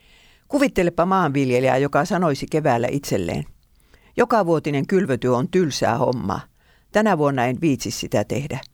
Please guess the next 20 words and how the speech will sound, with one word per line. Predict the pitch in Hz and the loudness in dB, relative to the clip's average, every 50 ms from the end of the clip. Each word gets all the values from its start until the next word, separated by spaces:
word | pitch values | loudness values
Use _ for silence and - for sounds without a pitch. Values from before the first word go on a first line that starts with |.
| _ _ _ _ - _ _ _ | _ _ _ _ -20 _ _ _
Eiköhän | - 226 233 220 214 196 180 143 139 | 0 2 2 2 0 0 0 0 -2
se | 139 135 | -4 -2
sato | - 135 139 - 147 131 127 | 0 -2 0 2 0 0 0
kasva | - 131 127 - 127 127 | 0 -4 -4 -2 -2 0
jonkun | 131 139 151 - - 135 131 131 | 2 2 2 0 0 -2 -4 0
kerran | 123 117 120 127 120 110 | 0 0 0 0 -2 -2
ilman | 110 131 135 110 131 143 | -2 -4 -2 -2 -2 -4
siementäkin." | - - 156 143 113 120 123 - - 147 - - - - - - _ _ _ _ _ _ _ _ _ _ _ _ _ _ _ _ _ | -2 0 0 0 0 0 -2 -4 -6 -10 -12 -12 -14 -14 -16 -18 _ _ _ _ _ _ _ _ _ _ _ _ _ _ _ _ _
Jokainen | 254 285 262 220 196 180 170 170 131 | -2 0 2 0 0 0 0 -2 -2
ymmärtää, | 160 208 202 180 156 139 131 - 135 131 131 | 0 0 2 2 2 2 2 2 0 0 0
mitä | 131 127 - 147 151 | 0 0 0 0 0
tuolla | - - 190 175 156 143 131 | 2 2 2 2 2 2 0
farmarilla | - 180 180 175 151 143 120 120 127 110 113 117 | 0 0 0 0 0 -2 -2 -2 -2 0 0 0
olisi | 117 117 127 135 - - - | 2 0 0 -2 -4 -4 -2
odotettavissaan | - 170 170 151 - - 113 - _ 110 98 113 - - - 120 110 131 | 0 0 0 0 -2 -2 -6 -6 _ -4 -4 -4 -4 -4 -4 -2 -2 -2
seuraavana | - - 165 165 147 127 117 101 98 113 117 87 156 | 0 0 0 0 2 0 0 -2 -2 -2 -4 -4 -4
syksynä. | - 147 127 - - - - - 147 - - _ _ _ _ _ _ _ - | -4 -4 -4 -4 -8 -12 -12 -12 -12 -14 -14 _ _ _ _ _ _ _ -2
Rikkaruohoja | - 214 - - - 135 127 131 151 175 196 220 190 190 175 156 | -2 -2 -2 0 0 0 0 0 0 0 0 0 2 2 0 0
kasvavat | - 156 160 156 - 120 120 117 110 110 - - | 0 -2 -2 -2 -2 -2 0 0 -2 -2 -6 -8
pellot. | - 85 - 98 95 - - - - - | -8 -6 -4 -4 -6 -8 -10 -12 -16 -20